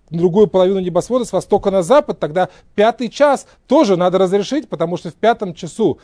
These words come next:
солнце еще на востоке, в седьмом, когда по Торе нельзя, оно уже на западе, человек не придет к такой ошибке, что когда солнце на востоке, он подумает, что оно на западе, или наоборот, это невозможно. Сейчас Гемара, Тир Гема Абая Али Бедерова, объяснил Абая Али Бедерова,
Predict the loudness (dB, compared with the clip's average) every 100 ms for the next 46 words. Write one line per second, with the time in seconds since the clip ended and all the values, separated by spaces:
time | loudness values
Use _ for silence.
0 | _ -6 -2 -2 -4 -6 -2 0 0 -4
1 | -4 0 0 -2 -2 -2 -4 -10 -8 -4
2 | 2 4 4 0 0 0 2 2 2 -2
3 | -2 -2 -6 -8 0 4 4 4 2 2
4 | 0 0 -6 -6 _ -4 -2 -2 -6 _
5 | -4 0 0 0 -4 -4 -4 -2 -2 -2
6 | -6 -8 -6 -4 -4 -4 -6 -8 -6 -8
7 | -8 -8 -8 -6 -6 -2 -4 -4 -8 -6
8 | -4 -4 -6 -8 -6 -4 -4 -4 -16 _
9 | _ _ _ _ _ -18 -16 -12 -10 -6
10 | -4 -4 -6 -8 -10 _ _ _ -10 -8
11 | -8 -10 -10 -10 -10 -10 -10 -12 -14 -14
12 | -12 -10 -10 -12 -14 -16 _ _ _ -18
13 | -16 -14 -12 -10 -8 -8 -8 -10 -20 _
14 | -16 -14 -14 -14 -10 -10 -8 -12